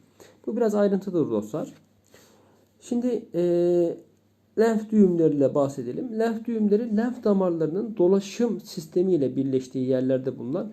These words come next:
hücre kümeleridir. Lenfosit adı verilen ak yuvarlar üretir. Arkadaşlar en önemli yeri burası. Lenfosit adı verilen ak yuvarlar üretiyor lenf düğümleri. Ee, bir bilim-, milimetre ile yirmi beş milimetre arasında fasulye biçiminde yapılardır.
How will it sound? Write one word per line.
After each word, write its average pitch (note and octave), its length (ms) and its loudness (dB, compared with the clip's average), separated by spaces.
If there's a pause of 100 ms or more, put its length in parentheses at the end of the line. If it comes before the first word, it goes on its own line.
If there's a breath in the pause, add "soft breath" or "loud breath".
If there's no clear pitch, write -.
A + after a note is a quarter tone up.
hücre G#3 320 2
kümeleridir. A2 760 -6 (440 loud breath)
Lenfosit G#3+ 680 -2 (120)
adı D3+ 280 -2
verilen D3 380 -4 (140)
ak G#3+ 260 -4
yuvarlar A2+ 380 0
üretir. - 500 -8 (400 loud breath)
Arkadaşlar F3 420 -4
en C#4 100 2
önemli D3+ 320 2
yeri C3 200 0
burası. D#3 440 -6 (440 soft breath)
Lenfosit G3 720 -2
adı C3+ 260 -4
verilen C3+ 400 -6 (340 loud breath)
ak - 260 -8
yuvarlar B2+ 340 0
üretiyor F3 640 -6
lenf D#3+ 280 -6
düğümleri. A#2 480 -4 (640 loud breath)
Ee, D3 340 -2
bir A3 240 -6
bilim-, F#3 500 0
milimetre F3 600 2
ile B2+ 100 -2
yirmi G3 300 0
beş G3 200 -4
milimetre D3 420 -2
arasında A#2 520 -6
fasulye E3+ 520 -4
biçiminde A2+ 440 -6
yapılardır. D#3+ 680 -6